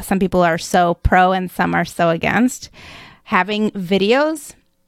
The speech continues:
So people get to, and the video is edited. So let's say an, an A I edits it down a forty-five minute interview,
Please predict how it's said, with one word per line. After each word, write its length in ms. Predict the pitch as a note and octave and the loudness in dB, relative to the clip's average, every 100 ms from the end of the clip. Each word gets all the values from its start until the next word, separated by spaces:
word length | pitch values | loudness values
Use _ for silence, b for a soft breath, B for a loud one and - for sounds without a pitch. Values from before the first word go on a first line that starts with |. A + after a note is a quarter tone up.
| _ - | _ -8
So 180 | A3+ G#3 | -4 -4
people 400 | A#3 - C4+ C#4 | -4 0 2 2
get 300 | D#4+ G3+ - | 2 2 2
to, 220 | A3 G3 | 0 2
and 180 | A3+ A3+ | 2 2
the 60 | G#3 | 2
video 420 | A#3 D4 D#4 C#4+ | 2 2 2 2
is 160 | A3+ - | 0 0
edited. 480 | G#3+ G#3 F3+ D3 - | 0 0 -2 -6 -8
So 300 | - F3+ F3 - | -2 -2 -2 -4
let's 260 | G3 F#3 | -4 -2
say 260 | - F#3+ F#3 | 0 2 2
an, 300 | F#3 F3+ - - - | 0 -2 -6 -10 -10
an 200 | G#3+ G#3 - _ _ _ _ | -4 -4 -6 _ _ _ _
A 220 | G3+ G#3+ G3 | 0 2 2
I 420 | F#3 F3+ F3+ - - | 0 -2 -6 -12 -4
edits 340 | G3 G3 G3+ F#3+ | -2 0 -2 -4
it 180 | F3 - | -8 -2
down 340 | F#3+ F#3 F3+ - | 2 2 2 -2
a 40 | |
forty-five 520 | - F#3+ F3+ F3+ F3 | -4 -2 0 0 -2
minute 240 | F3 F3 - | -2 -4 -2
interview, 680 | G3+ G#3 G3+ E3+ D#3+ F3+ | -2 0 -2 -4 -4 -6